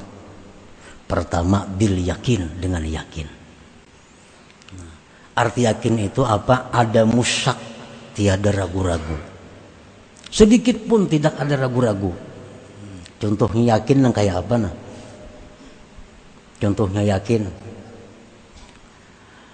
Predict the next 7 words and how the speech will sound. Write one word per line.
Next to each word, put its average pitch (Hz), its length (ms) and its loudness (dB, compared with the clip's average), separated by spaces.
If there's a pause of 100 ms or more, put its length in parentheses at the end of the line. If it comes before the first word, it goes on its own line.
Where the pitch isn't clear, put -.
(240)
Baitullah 104 880 0
itu 107 240 -2
andaknya 101 640 0
di 98 160 0
Mekah. 90 400 -2 (880)
Yakinlah 107 480 2
kita. 104 320 -2